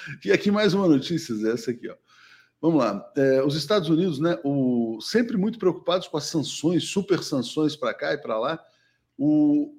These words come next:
Anatoly Antonov, que é o embaixador russo nos Estados Unidos, tá dizendo, ó, eles se preocupam tanto com sanções que não veem os seus próprios erros, né? Parece que eles são movidos, de fato, às sanções. Diga, Zé.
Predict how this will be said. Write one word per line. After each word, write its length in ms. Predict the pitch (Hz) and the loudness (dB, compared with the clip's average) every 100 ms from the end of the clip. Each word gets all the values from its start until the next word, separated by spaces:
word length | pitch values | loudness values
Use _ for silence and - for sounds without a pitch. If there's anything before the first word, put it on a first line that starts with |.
| _ | _
Anatoly 460 | 160 156 151 190 | 0 2 2 2
Antonov, 540 | 185 165 139 147 160 123 | 2 2 2 2 0 0
que 80 | 139 | -2
é 40 | |
o 40 | |
embaixador 480 | 135 139 - 120 139 | 2 2 0 -2 -2
russo 340 | 127 160 160 135 | -2 -4 -4 -4
nos 140 | 120 | -4
Estados 320 | 117 127 117 | -4 -4 -2
Unidos, 260 | 120 151 - | -2 -4 -4
tá 80 | 170 | -8
dizendo, 260 | 131 110 | -4 -4
ó, 60 | 101 | -4
eles 140 | 107 | -6
se 80 | - | -10
preocupam 480 | - 165 165 180 165 147 | 0 0 0 -2 -2 -2
tanto 340 | 190 220 214 | -2 -2 -4
com 140 | 185 | -8
sanções 520 | 160 165 147 - 160 165 | -6 -4 -6 -4 -6 -6
que 120 | 170 | -6
não 200 | 175 151 | -4 -4
veem 360 | 120 135 143 - _ _ _ _ _ | -4 -4 -6 -10 _ _ _ _ _
os 180 | - - | -12 -4
seus 200 | 151 131 | -4 -4
próprios 760 | - 123 127 143 143 - - - | -4 -2 -2 -4 -10 -12 -16 2
erros, 560 | 160 156 113 107 95 | 6 6 4 -2 -4
né? 160 | 117 151 - _ _ _ - | -6 -6 -10 _ _ _ 0
Parece 240 | 120 - | 0 2
que 60 | 160 | -2
eles 100 | 143 | -2
são 140 | 151 | 0
movidos, 340 | 156 127 139 135 | 2 2 0 -2
de 140 | 147 | -8
fato, 340 | 147 123 123 | -4 -4 -4
às 60 | 139 | -4
sanções. 420 | - 143 - 107 | -4 -4 -4 -6
Diga, 240 | 113 156 104 | -2 0 0
Zé. 180 | 92 | -2